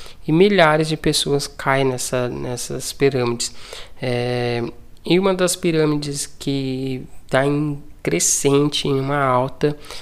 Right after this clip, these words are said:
é as pirâmides relacionadas com Bitcoin. É, por se tratar de algo inovador, algo novo, literalmente, no mercado, né? É, esse, esse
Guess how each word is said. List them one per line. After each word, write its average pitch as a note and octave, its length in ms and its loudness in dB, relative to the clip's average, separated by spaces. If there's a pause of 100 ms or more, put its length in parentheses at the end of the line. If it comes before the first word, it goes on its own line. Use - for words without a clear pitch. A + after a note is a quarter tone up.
(360)
é C#3 240 6
as C#3+ 120 2
pirâmides C#3+ 500 2
relacionadas C#3+ 800 2
com - 440 2
Bitcoin. B2+ 580 0 (1040)
É, B2 320 4
por F3+ 240 2
se - 160 -4
tratar C#3 320 -4
de C3 180 -4
algo C3 480 -2
inovador, C3 800 2
algo B2+ 280 2
novo, C3+ 640 0
literalmente, C3+ 680 -2
no B2+ 60 -2
mercado, B2+ 640 -2
né? D3 180 -2 (540)
É, B2 680 -2 (380)
esse, D#3+ 760 -2 (260)
esse C#3 540 -4